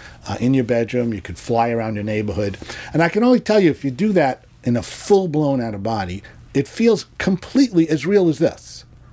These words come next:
I mean, no difference. I mean, actually, you feel more alive, okay? And when that happens, it gives you a certain kind of evidence. You just know,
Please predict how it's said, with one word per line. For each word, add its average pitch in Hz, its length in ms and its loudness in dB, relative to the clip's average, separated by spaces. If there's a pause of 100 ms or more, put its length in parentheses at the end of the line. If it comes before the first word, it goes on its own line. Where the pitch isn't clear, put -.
(140)
I 151 80 2
mean, 160 320 2
no 247 180 6
difference. - 600 -8
I 123 60 2
mean, 127 340 0 (560)
actually, 170 300 0
you 135 60 0
feel 151 200 2
more 135 260 4
alive, - 460 -10 (440)
okay? 117 360 -2 (240)
And 135 180 2
when 143 140 2
that 233 180 0
happens, 120 680 -6 (320)
it 151 160 0
gives 226 200 2
you 202 100 4
a 151 60 4
certain 180 300 -2
kind 143 260 -2
of 110 200 -4
evidence. 117 760 -6
You 165 180 2
just - 320 -2 (200)
know, 107 720 -2